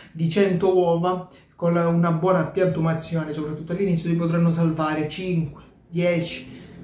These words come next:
quindici uova se siete fortunati. Se voi sovralimentate i pesci, la probabilità si alza un po' di più,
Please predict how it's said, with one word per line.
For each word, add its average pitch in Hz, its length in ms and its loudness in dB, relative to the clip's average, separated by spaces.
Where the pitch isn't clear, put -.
quindici 180 480 2
uova 160 640 2
se - 240 0
siete 165 320 2
fortunati. 143 840 -4
Se 180 220 6
voi 196 200 10
sovralimentate 170 680 0
i 208 60 -4
pesci, 190 580 -2
la 180 80 -6
probabilità 170 560 0
si 170 160 0
alza 160 180 2
un 151 100 0
po' 160 100 -4
di 156 160 -6
più, 151 280 -6